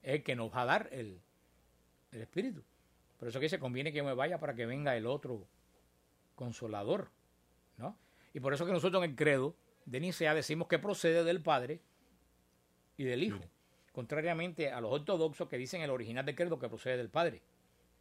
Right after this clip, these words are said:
Speaker 1: y de los bizantinos. Por eso decimos que la obra del Espíritu Santo, el Espíritu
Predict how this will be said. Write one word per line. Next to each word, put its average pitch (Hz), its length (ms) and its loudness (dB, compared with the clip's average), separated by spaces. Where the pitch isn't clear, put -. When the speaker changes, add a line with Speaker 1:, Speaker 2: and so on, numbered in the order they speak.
Speaker 1:
y - 40 -12
de 123 80 -2
los 117 120 -2
bizantinos. 107 480 -8
Por 120 140 -8
eso 147 100 2
decimos 175 380 2
que 127 200 -6
la 123 160 2
obra 175 160 8
del 170 120 6
Espíritu 170 340 0
Santo, 180 360 0
el 151 100 2
Espíritu 196 480 2